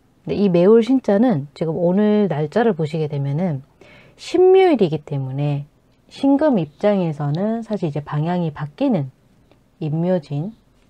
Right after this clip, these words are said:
이 묘일에 바로 절지 환경에 놓이게 되거든요. 여기 오른쪽에 보시면,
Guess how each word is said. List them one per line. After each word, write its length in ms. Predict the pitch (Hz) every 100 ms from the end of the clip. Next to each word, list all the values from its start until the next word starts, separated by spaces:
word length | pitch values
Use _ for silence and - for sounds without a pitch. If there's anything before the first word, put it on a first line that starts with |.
| -
이 220 | 139 131
묘일에 540 | 135 165 180 160 147 143
바로 320 | - 139 147
절지 460 | 143 170 180 - 247
환경에 420 | 208 156 143 139
놓이게 260 | 151 160 151
되거든요. 640 | 147 135 135 143 180 139 - _ _ - - _
여기 160 | 170 -
오른쪽에 540 | - 214 311 311 277
보시면, 840 | 208 185 185 170 170 175 180 180